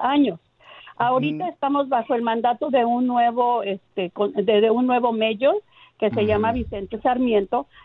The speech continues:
Speaker 1: Anteriormente
Speaker 2: Ujú.
Speaker 1: tuvimos otro que era Miguel Pulido y que estuvo en, en el City Hall, en, en el, en el, en la alcaldía
Speaker 2: Ya.
Speaker 1: por treinta y un años.
Speaker 2: Wow,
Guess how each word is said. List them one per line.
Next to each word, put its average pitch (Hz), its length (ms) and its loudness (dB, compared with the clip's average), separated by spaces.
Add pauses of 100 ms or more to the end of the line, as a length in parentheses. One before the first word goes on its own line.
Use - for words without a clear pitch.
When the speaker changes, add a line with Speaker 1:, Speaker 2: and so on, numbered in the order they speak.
(180)
Speaker 1:
Anteriormente 254 720 2
Speaker 2:
Ujú. - 80 -6
Speaker 1:
tuvimos 262 400 -2
otro 240 300 -2
que 220 220 0
era 226 200 2
Miguel 214 400 2
Pulido 240 500 -2
y 226 80 -6
que 202 140 -6
estuvo 233 440 0 (320)
en, 208 260 4 (260)
en 214 200 4
el 202 220 2
City 269 260 -2
Hall, 240 240 2
en, 202 240 0
en 190 240 2
el, 180 280 2
en 185 180 -2
el, 196 120 2
en 185 260 -4
la 190 80 0
alcaldía 214 680 -2
Speaker 2:
Ya. 95 200 -4 (300)
Speaker 1:
por 226 160 -2
treinta 214 440 0
y 214 100 -4
un 240 180 -4
años. 285 400 -2 (800)
Speaker 2:
Wow, 98 220 -2